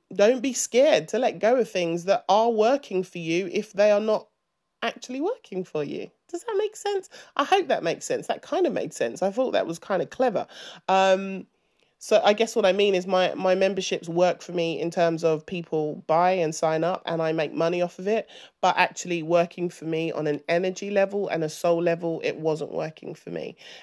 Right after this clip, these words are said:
And the amount of commitment that I had and not wanting to let people down, um, you know, and not deliver on what I'd promised because I was having a flare up or because I was ill,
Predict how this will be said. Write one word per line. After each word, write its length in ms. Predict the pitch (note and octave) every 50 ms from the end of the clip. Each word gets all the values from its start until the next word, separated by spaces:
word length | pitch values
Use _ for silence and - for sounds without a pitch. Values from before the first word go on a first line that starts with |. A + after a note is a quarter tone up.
| - -
And 140 | E3 E3 E3+
the 60 | E3+
amount 280 | E3+ E3+ E3+ E3 A#2+ D3+
of 120 | E3 -
commitment 540 | - - F3 G3 G3+ - - E3+ E3+ A#2+ G#2
that 80 | D3+
I 100 | F#2 B2+
had 400 | D#3+ E3 E3 F3 E3 D#3+ D#3 - - -
and 240 | E3 E3+ E3 E3 E3 - - - - _ _ _ -
not 300 | F3+ F#3 F#3+ F#3+ - F#3+
wanting 260 | F#3 F#3+ F#3 F3+ E3+
to 160 | E3+ - F3+
let 240 | F#3 F3 - - -
people 320 | - F3 E3 D#3+ - -
down, 640 | D#3+ D#3 - F#3+ F#3 E3+ E3 D#3 D3+ E3+ A3 C#4 C#4 - - - _ _ _ -
um, 460 | E3 E3 D#3 D#3 D#3 D3+ C#3+ - - -
you 200 | - E3+ F#3+ F3
know, 220 | D#3+ D#3 D#3+ D#3+
and 200 | - G#2+ F3 F3+
not 220 | F3+ - - D#3+
deliver 440 | - F3+ F3 F#3 F#3+ F#3 F#3 F3 E3+
on 120 | E3 D#3+ E3
what 160 | E3 - -
I'd 180 | - E3 D#3+
promised 500 | - - - B3 A3+ G#3+ E3 E3+ E3+ -
because 380 | - E3+ - - - F#3+ F3 E3+
I 160 | D#3 D#3+ D#3
was 360 | D#3 F3 E3 D#3 D#3 E3 -
having 360 | - F#3 E3 E3 E3 D#3 D3+ D3+
a 40 | D#3+
flare 380 | - - A3+ G#3+ A3 G#3+ G3
up 100 | E3 - -
or 160 | E3 E3+ E3
because 320 | E3+ E3 - - D#3+ D3+
I 120 | E3 D#3 D3+
was 180 | D#3+ D#3+ D#3
ill, 200 | G3 G3 F#3 E3